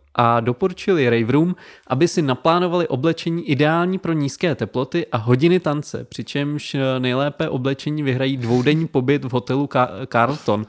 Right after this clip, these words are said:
Jako teď si, eh, oblícet do zimy zároveň při pohybu, tak jako outdoorový funkční oblečení.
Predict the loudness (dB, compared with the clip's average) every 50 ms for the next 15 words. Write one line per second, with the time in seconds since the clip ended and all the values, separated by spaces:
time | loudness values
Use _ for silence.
0 | -12 -18 -20 -20 -20 -20 -20 _ -10 -8 -4 -2 0 0 0 0 -2 -6 -6 -6
1 | -6 -6 -6 -6 -8 -14 -18 -20 -20 -20 -16 -10 -8 -6 -6 -6 -8 -10 -14 -18
2 | _ _ _ _ -4 -2 0 -2 -2 -2 -2 -2 -2 2 2 2 2 2 2 0
3 | 0 0 0 0 0 0 0 0 0 -2 -2 -4 -4 -6 -6 -6 -4 -4 -4 -4
4 | -4 -4 -2 -2 -2 -2 -4 -6 -8 -12 _ _ _ _ _ -12 -12 -12 -10 -10
5 | -10 -10 -8 -6 -6 -4 -4 -4 -4 -4 -4 -4 -4 -4 -2 -2 -2 -2 -2 -2
6 | -4 -4 -4 -4 -6 -6 -6 -6 -4 -2 -2 0 -2 -2 -2 -2 -4 -2 -2 -2
7 | -2 -2 -4 -8